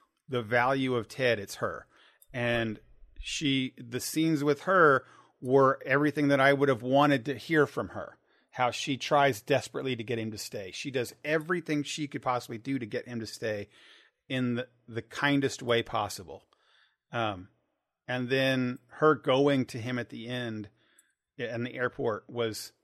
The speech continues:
you know, just a wonderful extra on there. Um, and their hug, you know, that, that super teared me up. Uh, the believe sign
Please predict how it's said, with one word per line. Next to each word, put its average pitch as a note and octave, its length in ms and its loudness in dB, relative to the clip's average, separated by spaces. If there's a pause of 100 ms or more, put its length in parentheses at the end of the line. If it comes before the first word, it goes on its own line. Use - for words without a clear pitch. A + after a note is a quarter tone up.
(140)
you - 120 -14
know, G#2 300 -10
just - 380 -2
a C3 60 -4
wonderful A#2+ 800 -2
extra A2 500 -8
on A2 220 -8
there. G#2 320 -10 (580)
Um, G#2 400 -6 (220)
and A#2+ 140 -6
their A#2 120 -2
hug, C3 680 0 (680)
you A#2+ 80 -12
know, - 140 -14
that, C#3 220 -2
that B2+ 280 -2
super C3 300 -6
teared B2+ 280 -8
me A#2 160 -6
up. A2+ 300 -2 (440)
Uh, A2 220 -4 (160)
the B2 120 0
believe C3 420 -2
sign C3+ 560 0